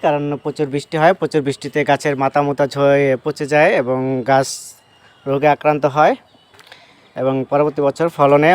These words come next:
অনেক ঝামেলা হয়। তো তার আগে একটা গাছ দেখেন, এটা ব্ল্যাক এম্পায়ার গাছের নাম। ফলনগুলো মাশাআল্লাহ, দ্বিতীয়বার ফলন নেওয়া।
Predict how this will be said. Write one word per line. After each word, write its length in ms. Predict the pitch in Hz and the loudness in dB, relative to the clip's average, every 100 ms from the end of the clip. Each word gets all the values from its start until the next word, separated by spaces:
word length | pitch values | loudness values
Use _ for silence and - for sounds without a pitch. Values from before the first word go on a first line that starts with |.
| 151 | 4
অনেক 120 | 147 131 | 2 0
ঝামেলা 280 | 135 139 127 | 0 0 0
হয়। 140 | 123 98 - - - - - - - - | -2 -4 -16 -20 -20 -20 -20 -20 -20 -16
তো 80 | - 135 131 131 - | -4 -2 0 -2 0
তার 120 | 156 | 2
আগে 100 | 165 165 | 4 2
একটা 120 | 175 151 | 2 2
গাছ 100 | 156 | 2
দেখেন, 240 | 156 - 170 196 | 0 0 0 0
এটা 160 | 143 143 139 139 139 143 143 143 139 139 127 | 2 4 4 4 4 4 4 2 0 -4 -6
ব্ল্যাক 180 | 131 156 151 | 0 0 0
এম্পায়ার 320 | 147 160 175 190 | 2 4 4 4
গাছের 260 | 143 151 143 | 0 0 0
নাম। 120 | 147 214 233 - - _ - | 0 0 -4 -14 -20 _ -4
ফলনগুলো 440 | 143 151 143 156 156 | 0 0 0 0 2
মাশাআল্লাহ, 500 | 143 - 143 151 180 233 _ _ _ _ _ _ _ _ _ _ _ _ - - _ | 0 0 0 4 4 2 _ _ _ _ _ _ _ _ _ _ _ _ -20 -20 _
দ্বিতীয়বার 440 | 131 143 170 160 156 | -10 0 2 4 2
ফলন 220 | - 147 151 | 0 -2 0
নেওয়া। 200 | 147 156 | 2 2